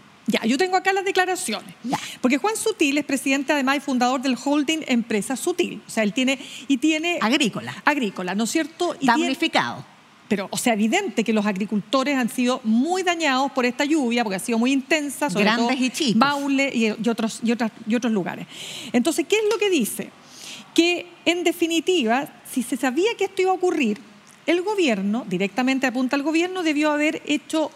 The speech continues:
Speaker 1: eh, o implementado medidas de mitigación más específicas. Entonces él dice, por ejemplo, "Las maquinarias disponibles para poder conducir mejor el cauce de las aguas y los desbordes del río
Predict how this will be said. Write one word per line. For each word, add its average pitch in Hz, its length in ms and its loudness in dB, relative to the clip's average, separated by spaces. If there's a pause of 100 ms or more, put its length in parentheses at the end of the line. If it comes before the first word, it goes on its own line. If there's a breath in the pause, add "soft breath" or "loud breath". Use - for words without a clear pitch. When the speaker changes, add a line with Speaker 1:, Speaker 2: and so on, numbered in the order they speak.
Speaker 1:
eh, 240 180 0
o 233 260 0 (180)
implementado 254 760 0
medidas 311 300 2
de 302 80 -2
mitigación 277 640 -2 (480 loud breath)
más 349 460 0 (680 loud breath)
específicas. 294 800 0 (580 loud breath)
Entonces 311 320 2
él 330 60 2
dice, 359 240 0
por 349 120 0
ejemplo, 220 480 0
"Las 214 140 2
maquinarias 294 720 2
disponibles 349 680 0
para 294 220 0
poder 285 280 0
conducir 302 400 -2
mejor 311 300 0
el 320 120 -2
cauce 311 360 0
de 311 40 0
las 277 220 -2
aguas 302 240 0
y - 20 -4
los 269 120 -2
desbordes 302 460 0
del 330 160 0
río 196 340 -2